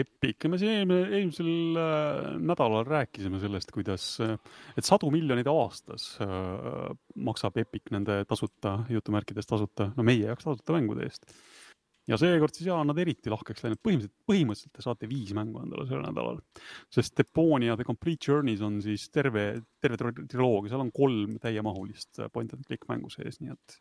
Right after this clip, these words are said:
et Deponia esimesed kolm osa. Lisaks sellele siis veel Ken Follett, äh, The Pillars of Earth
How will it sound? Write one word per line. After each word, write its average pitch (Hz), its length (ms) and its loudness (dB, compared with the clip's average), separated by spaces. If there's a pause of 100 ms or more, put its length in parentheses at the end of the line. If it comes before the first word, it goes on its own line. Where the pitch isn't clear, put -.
(720)
et - 320 -8
Deponia 104 480 4
esimesed 101 460 -4 (100)
kolm 104 240 6
osa. 101 140 -2 (580)
Lisaks 214 300 6
sellele 151 340 4
siis 123 300 -4
veel 120 240 2
Ken 135 180 2
Follett, 127 320 0 (160)
äh, 107 320 4
The - 80 -6
Pillars 113 400 0
of 101 160 -12
Earth 214 380 2